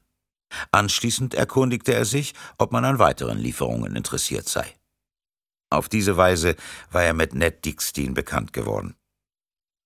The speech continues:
Später zog er in die Schweiz. Gegenwärtig bezeichnete er sich als Schiffsmakler,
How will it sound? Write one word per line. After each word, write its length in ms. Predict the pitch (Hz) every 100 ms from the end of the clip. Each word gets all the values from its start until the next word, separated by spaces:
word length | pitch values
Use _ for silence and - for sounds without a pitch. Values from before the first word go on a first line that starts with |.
| _ _ - -
Später 440 | - 123 117 110 90
zog 240 | - -
er 60 | 110
in 60 |
die 80 | 98
Schweiz. 500 | - 98 60 - - - _ _ _ _ - - -
Gegenwärtig 640 | 117 95 87 98 - 95
bezeichnete 560 | 113 - 107 101 107 -
er 140 | 98
sich 180 | 95 98
als 140 | 90
Schiffsmakler, 720 | - 147 139 - 67 - 78